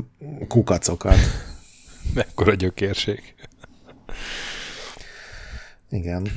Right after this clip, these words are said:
Speaker 2: És figyelj, lassan be kéne fejezni, mert dél,
Speaker 1: Jó.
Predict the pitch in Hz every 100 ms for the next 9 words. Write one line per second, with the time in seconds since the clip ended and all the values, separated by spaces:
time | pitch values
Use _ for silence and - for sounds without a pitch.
0 | - - - - - 147 131 110 - 120
1 | 110 127 131 107 107 - 95 - 98 95
2 | 98 95 98 - 101 95 131 123